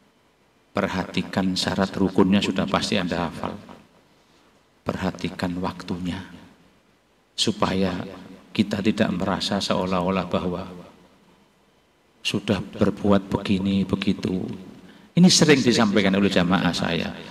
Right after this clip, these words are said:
"Saya ini loh, Pak, sudah sholat, sudah tahajud, sudah puasa, kok masih begini-begini aja." Pasti ada yang kurang. Ya.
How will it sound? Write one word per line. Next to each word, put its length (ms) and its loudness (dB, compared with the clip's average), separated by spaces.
"Saya 320 4
ini 160 8
loh, 160 6
Pak, 240 2
sudah 320 0
sholat, 560 0
sudah 240 -2
tahajud, 640 -4
sudah 320 -4
puasa, 560 -6
kok 80 -2
masih 240 0
begini-begini 720 -4
aja." 320 -8
Pasti 400 0
ada 160 -2
yang 240 0
kurang. 320 -10
Ya. 160 -14